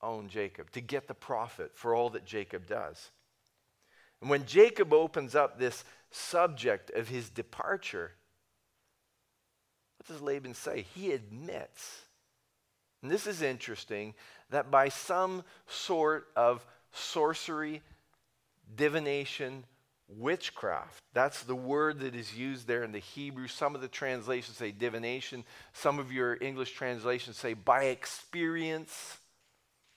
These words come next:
And the word is understood to be, it's like, I don't know, he was reading cards, he was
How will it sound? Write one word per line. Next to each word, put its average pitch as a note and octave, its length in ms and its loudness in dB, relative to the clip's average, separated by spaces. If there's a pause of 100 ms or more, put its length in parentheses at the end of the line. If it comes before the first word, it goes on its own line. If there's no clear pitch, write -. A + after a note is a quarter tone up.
(920)
And C#3+ 120 -6
the D3 80 4
word F3+ 280 8
is E3+ 120 0
understood E3+ 640 0
to C#3 80 -8
be, C3 220 -4 (220)
it's - 300 0
like, C#3 320 2 (560)
I A#2 100 4
don't D3+ 160 2
know, G#2 200 0
he A2 140 -12
was G#2 240 -12
reading B2+ 320 -6
cards, D3 540 4
he A2+ 140 -10
was G2+ 220 -12